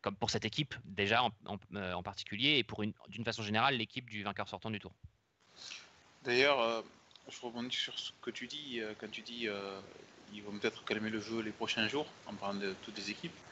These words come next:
Speaker 2: C'est la particularité de ce Tour de France, c'est que ça va être compliqué, euh, parce que peut-être demain oui, mais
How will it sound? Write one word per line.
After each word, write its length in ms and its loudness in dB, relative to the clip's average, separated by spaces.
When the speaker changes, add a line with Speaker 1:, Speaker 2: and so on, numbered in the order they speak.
Speaker 2:
C'est 200 8
la 100 10
particularité 640 4
de 40 2
ce 80 2
Tour 160 -4
de 80 0
France, 300 -4
c'est 60 -10
que 220 0
ça 200 -12
va 60 -8
être 260 -12
compliqué, 640 6
euh, 80 -4
parce 200 -4
que 60 -6
peut-être 360 4
demain 240 2
oui, 240 0
mais 220 -8